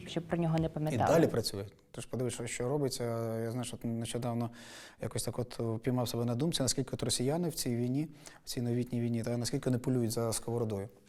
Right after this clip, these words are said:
Speaker 2: Спочатку, це ж у нас вже рік, три-, триста років, ювілейний рік Сковороди. Вони спочатку знищили музей Сковородинівці, потім обстріляли, та от кілька разів обстрілювали Бабаї, де Сковорода бував, ну і знищили, м, університет,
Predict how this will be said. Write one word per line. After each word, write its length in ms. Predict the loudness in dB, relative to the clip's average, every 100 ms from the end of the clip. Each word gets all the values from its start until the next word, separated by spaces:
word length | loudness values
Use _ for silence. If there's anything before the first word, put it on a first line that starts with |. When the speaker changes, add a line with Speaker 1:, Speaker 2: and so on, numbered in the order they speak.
| -20 -16
Speaker 2:
Спочатку, 440 | -12 -8 -6 -6 -4
це 140 | -4
ж 60 | -4
у 20 | -4
нас 140 | 0
вже 200 | 2 2 2
рік, 200 | 0 0
три-, 180 | -2 -2 -6 -14 -4
триста 300 | -2 0 0
років, 280 | 0 -2 -4 -2 -2 -2
ювілейний 440 | 0 0 0 0
рік 160 | -2 -4
Сковороди. 440 | -6 -2 -2 -2 -6 -12 -16 -16 -12 0
Вони 120 | 0
спочатку 440 | 2 2 2 2 2
знищили 460 | 2 2 4 4
музей 260 | 4 2 0
Сковородинівці, 720 | -2 -2 0 0 0 -2 -4 -4
потім 260 | -4 -2 -2
обстріляли, 580 | -4 -4 0 2 2
та 160 | 0 -2 -2
от 100 | -6
кілька 240 | -4 2 4
разів 220 | 4 2
обстрілювали 460 | 0 -2 0 2
Бабаї, 440 | 2 2 2 0 -2 -6 -20 -20 -20 -20 -8
де 400 | -4 0 2 2
Сковорода 480 | 0 0 0 2 2
бував, 500 | 2 0 0 0 0
ну 180 | 0 2
і 80 | 2
знищили, 420 | 2 0 2 2
м, 600 | 2 2 0 -2 -2 -2
університет, 500 | 0 0 -2 -2 -4